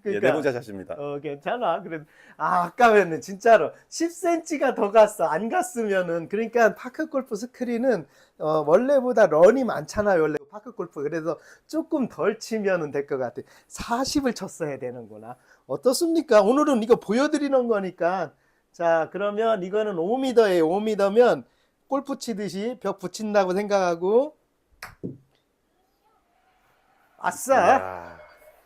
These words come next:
Speaker 2: 그걸 넣으십니까?
Speaker 1: 오비하고 넣었다나?
Speaker 2: 이야.
Speaker 1: 봤지?
Speaker 2: 어떻게
Speaker 1: 아싸!
Speaker 2: 오비하고 파를 하십니까?
Speaker 1: 아싸!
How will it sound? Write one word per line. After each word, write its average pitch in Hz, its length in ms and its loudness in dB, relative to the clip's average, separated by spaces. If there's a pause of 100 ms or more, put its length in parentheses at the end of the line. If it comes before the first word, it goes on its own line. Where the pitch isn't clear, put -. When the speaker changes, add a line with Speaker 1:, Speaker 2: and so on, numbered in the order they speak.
(100)
Speaker 2:
그걸 131 220 -4
넣으십니까? 120 540 -6 (120)
Speaker 1:
오비하고 208 580 2
넣었다나? 165 640 0
Speaker 2:
이야. 90 380 -12
Speaker 1:
봤지? 208 680 2
Speaker 2:
어떻게 170 340 0
Speaker 1:
아싸! 269 140 8
Speaker 2:
오비하고 233 280 8
파를 185 180 0
하십니까? 131 480 -2 (240)
Speaker 1:
아싸! 240 720 6